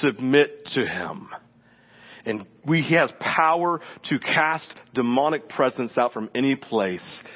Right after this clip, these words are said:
and any person. The takeaway is very simple for us.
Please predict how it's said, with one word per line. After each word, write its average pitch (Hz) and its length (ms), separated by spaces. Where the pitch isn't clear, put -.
and 117 140
any 110 200
person. - 480
The 98 80
takeaway 139 580
is 101 100
very 156 240
simple 143 580
for 98 180
us. - 280